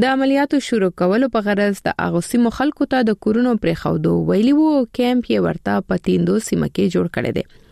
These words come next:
د کیمپ اوسیدونکي وایي هلته د زنانو لپاره د تشنابونو سهولت نشته او هرې کورنۍ ته یوازې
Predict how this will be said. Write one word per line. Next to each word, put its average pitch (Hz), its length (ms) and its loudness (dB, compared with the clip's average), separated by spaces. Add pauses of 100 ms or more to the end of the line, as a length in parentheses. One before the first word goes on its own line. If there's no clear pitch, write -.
(440)
د 247 60 0 (100)
کیمپ 311 400 -4
اوسیدونکي 233 640 0
وایي 202 240 2
هلته 196 320 -2
د 175 100 0
زنانو 180 340 -2 (140)
لپاره 190 400 -2 (220)
د 175 120 -2
تشنابونو 175 680 0
سهولت 165 520 -2
نشته 226 340 -2
او 214 80 2
هرې 220 300 0
کورنۍ 190 400 -2
ته 185 100 0
یوازې 185 580 0